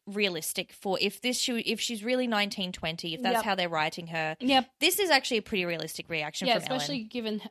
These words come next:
Speaker 2: how Ellen has reacted at the beginning of the episode.
Speaker 1: But even aside from that,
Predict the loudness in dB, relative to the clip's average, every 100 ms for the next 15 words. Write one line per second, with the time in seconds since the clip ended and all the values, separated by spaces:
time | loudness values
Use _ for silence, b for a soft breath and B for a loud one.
0 | -14 -6 -2 0 2 0 -2 -4 -4 -6
1 | -4 -4 -4 -6 -8 -6 -6 -4 -6 -6
2 | -6 -4 -4 2 8 8 8 6 4 2
3 | 6 6 4 2 2 2